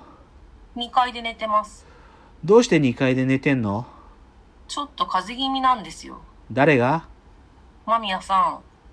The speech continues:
Speaker 1: 間宮さん？
Speaker 2: 誰？
Speaker 1: あなたのことですよ、間宮さ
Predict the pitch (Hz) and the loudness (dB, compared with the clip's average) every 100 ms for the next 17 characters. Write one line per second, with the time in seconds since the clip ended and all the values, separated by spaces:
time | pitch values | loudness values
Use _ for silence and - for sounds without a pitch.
0 | - - - - - 269 311 262 - - | -20 -20 -20 -20 -2 0 2 -2 2 2
1 | 320 - - - - - - - 101 165 | 4 2 -4 -20 -20 -20 -20 -12 -2 2
2 | 185 175 185 - - - _ - - - | 4 2 -2 -14 -20 -20 _ -20 -16 -4
3 | 196 285 359 294 226 196 208 185 185 175 | 0 2 2 0 -2 -4 -6 -6 -8 -8
4 | 175 190 180 165 - 165 - | -4 -4 -4 -8 -2 -2 -2